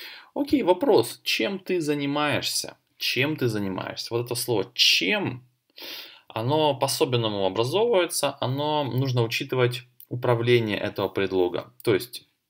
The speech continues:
с каким предлогом связан этот глагол? Он связан предлогом mit. Вот с-, при помощи него мы уточняем, чем именно человек занимается. И для того, чтобы построить вопрос "чем"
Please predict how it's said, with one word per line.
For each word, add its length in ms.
с 120
каким 600
предлогом 640
связан 760
этот 400
глагол? 480
Он 80
связан 380
предлогом 500
mit. 300
Вот 160
с-, 20
при 80
помощи 400
него 400
мы 260
уточняем, 640
чем 240
именно 240
человек 280
занимается. 580
И 680
для 140
того, 140
чтобы 220
построить 600
вопрос 440
"чем" 480